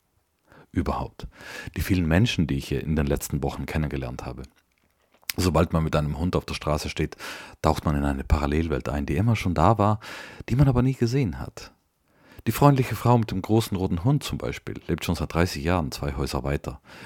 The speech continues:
Wir sehen uns fast jeden Tag und plaudern. Unsere Hunde mögen einander. Ich schwöre, diese Frau in den Jahren davor nie gesehen zu haben. Und ständig wird man von fremden Menschen angequatscht.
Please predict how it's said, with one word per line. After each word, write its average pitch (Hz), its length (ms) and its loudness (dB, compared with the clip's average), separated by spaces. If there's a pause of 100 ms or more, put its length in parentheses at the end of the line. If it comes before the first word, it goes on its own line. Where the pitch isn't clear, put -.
Wir 78 100 0
sehen 95 140 6
uns 85 100 4
fast - 240 -2
jeden 78 200 0
Tag 92 260 2
und 71 100 -4
plaudern. 71 400 0 (100)
Unsere 78 320 -2
Hunde 85 260 2
mögen 71 260 0
einander. 62 400 -8 (680)
Ich - 80 -6
schwöre, 95 420 8 (380)
diese 78 160 4
Frau 76 240 4
in 80 80 4
den 73 160 0
Jahren 71 240 2
davor 69 420 -2
nie 80 140 2
gesehen 69 300 -6
zu - 160 -12
haben. - 180 -14 (1600)
Und 120 220 6
ständig 90 360 4
wird 71 140 -2
man 69 140 -2
von 71 160 -8
fremden 71 320 -4
Menschen 64 260 -10
angequatscht. - 600 -12